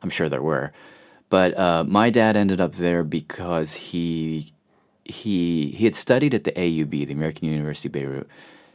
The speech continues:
and then wanted to do his res-, residency in America. And I believe Vanderbilt accepted him. And, uh, so we went there so he could be, he could do his residency, and then I think we were gonna go back.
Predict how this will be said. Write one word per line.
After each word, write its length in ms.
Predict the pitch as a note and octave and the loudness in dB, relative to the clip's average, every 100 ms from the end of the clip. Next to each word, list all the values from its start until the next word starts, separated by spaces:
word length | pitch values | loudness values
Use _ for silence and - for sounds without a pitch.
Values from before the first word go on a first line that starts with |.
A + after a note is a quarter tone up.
| _ - | _ -6
and 160 | F2+ E2+ | -2 0
then 320 | E2+ E2 D2+ | 0 0 -4
wanted 260 | F2 F2+ E2+ | -2 -2 -2
to 80 | D#2+ | -2
do 80 | |
his 140 | D#2+ E2 | -4 0
res-, 360 | D#2+ D2+ D#2+ - | 0 0 -8 -8
residency 580 | F2+ E2 D#2+ D2+ - D2+ | -4 -2 -2 -4 -4 -4
in 260 | C#2 D#2 D2 | -4 -4 -2
America. 480 | D2+ F#2 F#2 F2+ D2+ | 0 0 0 -2 -4
And 120 | D#2 | -4
I 80 | D#2 | -6
believe 800 | D2+ G2 A2 F3 C4+ A#3 - - | -4 -4 -2 0 0 -2 -16 -20
Vanderbilt 640 | - F2+ G#2 B2+ G#2+ D#2+ - _ - | -8 -2 0 0 0 -2 -2 _ -16
accepted 680 | - - - - C#3+ - - | -12 -10 -10 -8 -8 -6 -8
him. 360 | - B1+ C2 F2+ _ _ _ | -8 -10 -12 -18 _ _ _
And, 460 | F#2 F2+ F2 E2+ E2 | 0 0 0 -2 0
uh, 260 | F2 E2 E2+ | 0 0 -2
so 200 | - G2 | 0 2
we 100 | G2 | 4
went 240 | G#2+ G2 | 2 2
there 340 | A2 G#2 F2 | 2 4 2
so 220 | D#2+ - F2 | 0 -4 -6
he 100 | F2+ | -6
could 220 | D#2+ - _ | -12 -16 _
be, 320 | - D#2+ D2+ D2 | -4 -2 -2 -4
he 180 | F2 | -6
could 200 | D#2 D#2 | -6 -4
do 100 | D#2+ | -2
his 160 | D2+ D2+ | -4 0
residency, 480 | E2+ D#2 D#2 - D#2 | -2 0 -4 -4 -4
and 100 | D2+ | -4
then 120 | D2 | -4
I 80 | C#2+ | -6
think 240 | - - | -8 -10
we 60 | D#2+ | -8
were 40 | |
gonna 180 | D#2 C#2 | -6 -6
go 160 | C#2 C#2+ | -4 0
back. 440 | F#2+ E2 C#2+ - | 2 0 -2 -12